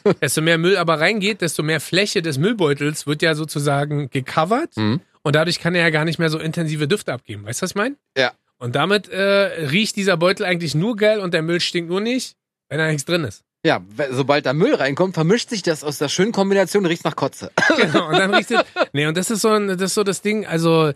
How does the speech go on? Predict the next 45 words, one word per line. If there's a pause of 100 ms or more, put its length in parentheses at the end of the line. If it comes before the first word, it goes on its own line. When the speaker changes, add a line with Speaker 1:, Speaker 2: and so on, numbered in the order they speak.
(200)
Speaker 2:
ich
weiß
jetzt
ehrlich
gesagt,
ich
glaub,
die
sind
nur
minimal
auch
teurer
als,
ähm, (280)
Speaker 1:
Genau,
zwölf
Euro
vier
Stück. (160)
Speaker 2:
ähm, (120)
drei. (260)
<laughs>
Die
Frage
ist
für
mich
immer
nur,
äh, (220)
bei
solchen
Sachen,
wenn
du,
Speaker 1:
<laughs>
Speaker 2:
äh,
wenn
du
da
stehst
und
das
erfindest,